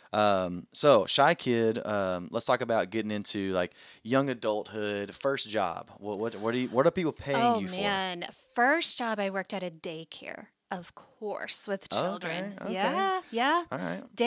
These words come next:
Speaker 1: So, was
Speaker 2: Daycare.
Speaker 1: that, like, was that an available job, or was that a job that you were like, "Oh, this is actually really interesting"?
Speaker 2: Well, it was after school. So I would leave high
Speaker 1: Oh.
Speaker 2: school from
Speaker 1: Yeah.
Speaker 2: three to six, go work at a daycare. And it was
Speaker 1: Right.
Speaker 2: kind of the perfect high school job. You're not having to work weekends.
Speaker 1: True.
Speaker 2: You're not having to work nights.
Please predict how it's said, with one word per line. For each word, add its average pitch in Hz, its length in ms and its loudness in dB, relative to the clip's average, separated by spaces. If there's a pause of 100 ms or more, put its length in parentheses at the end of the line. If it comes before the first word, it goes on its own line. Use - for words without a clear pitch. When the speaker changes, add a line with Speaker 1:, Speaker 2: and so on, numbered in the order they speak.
Speaker 1:
So, 285 140 10
was 110 80 2
Speaker 2:
Daycare. 262 180 6
Speaker 1:
that, - 200 6
like, 120 240 2
was 113 200 -4
that 135 140 4
an 110 80 -8
available 120 680 -6
job, 185 360 -6
or 113 100 2
was 104 200 0
that 110 160 2
a 92 60 -4
job 101 300 -2
that 92 100 -6
you 95 120 -8
were 92 80 -4
like, 87 200 -4
"Oh, 190 140 -8
this - 160 -8
is 90 60 -8
actually 92 260 -6
really 92 200 -6
interesting"? - 360 -14
Speaker 2:
Well, 330 180 0
it 320 60 -2
was 302 160 -2
after 240 280 -2
school. - 420 -8
So - 180 -4
I - 20 0
would 220 180 -4
leave 220 240 -2
high 233 220 -2
Speaker 1:
Oh. 240 40 -4
Speaker 2:
school 214 640 -6
from 226 180 -4
Speaker 1:
Yeah. 165 100 -8
Speaker 2:
three 202 380 -4
to 262 100 0
six, - 600 -8
go 185 200 -10
work 160 220 -12
at 240 100 -4
a 294 60 -4
daycare. 196 760 -8 (120)
And 247 100 -4
it - 20 0
was 294 100 -2
Speaker 1:
Right. - 100 -8
Speaker 2:
kind 339 100 0
of 311 80 -2
the 220 60 -4
perfect - 420 -10
high - 80 -12
school - 220 -12
job. - 200 -12
You're 190 100 -12
not 214 140 -4
having 220 200 -6
to 208 60 -6
work 202 180 -8
weekends. 190 560 -10
Speaker 1:
True. 208 140 -8
Speaker 2:
You're - 60 -6
not 170 140 -6
having 202 220 -8
to 226 80 -8
work 233 180 -12
nights. - 640 -12